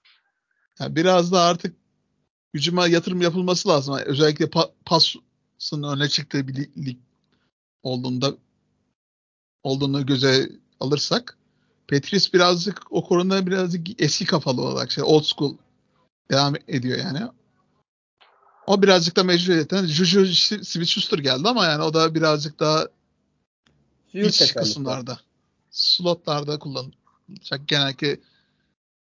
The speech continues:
Speaker 1: Yani Mac Jones'a safety blanket gibi bir şey aslında Juju Smith-Schuster. Çok fazla büyük separation yaratacağını zannetmiyorum.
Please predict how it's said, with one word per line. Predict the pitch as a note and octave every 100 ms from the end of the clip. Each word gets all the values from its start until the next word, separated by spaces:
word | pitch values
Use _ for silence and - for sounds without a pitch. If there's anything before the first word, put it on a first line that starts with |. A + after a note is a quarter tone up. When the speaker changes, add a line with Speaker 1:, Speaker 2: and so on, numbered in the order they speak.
| _ _ -
Speaker 1:
Yani | B2 B2+
Mac | E3 A3
Jones'a | A3+ G3 - A3+ F#3+
safety | F#3+ B3 A3+ -
blanket | F3 E3 D#3+ - F3
gibi | - F3+ G3+ F#3
bir |
şey | F3 F3+
aslında | C#3+ B2+ - C#3 C3 C3+ - _
Juju | D3 C3+ C3+
Smith-Schuster. | B2+ - - D3 C3+ - C3 - F3+
Çok | - D#3+
fazla | - E3 D#3+ D#3
büyük | E3+ - - _ _ _
separation | - D#3+ F#3 F3 F3 E3 D#3+
yaratacağını | E3 D#3+ - E3+ E3
zannetmiyorum. | E3 E3+ E3+ - C3+ F3